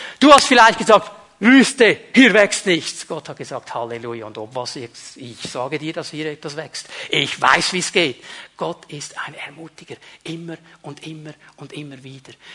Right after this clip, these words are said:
Und im Alten Testament sehen wir so viele Worte, die geschrieben worden sind über ihn und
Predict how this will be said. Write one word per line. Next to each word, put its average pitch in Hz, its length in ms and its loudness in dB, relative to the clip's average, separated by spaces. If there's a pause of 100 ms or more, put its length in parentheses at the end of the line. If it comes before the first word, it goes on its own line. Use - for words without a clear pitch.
Und 151 140 -8
im 170 100 -2
Alten 214 300 0
Testament 202 520 -8
sehen 196 240 -12
wir 175 120 -10
so - 180 -14
viele 196 320 -8
Worte, 185 380 -8
die 151 160 -18
geschrieben 226 500 -8
worden 208 240 -6
sind 185 380 -10
über 233 260 -2
ihn 254 400 -4 (380)
und 214 240 -4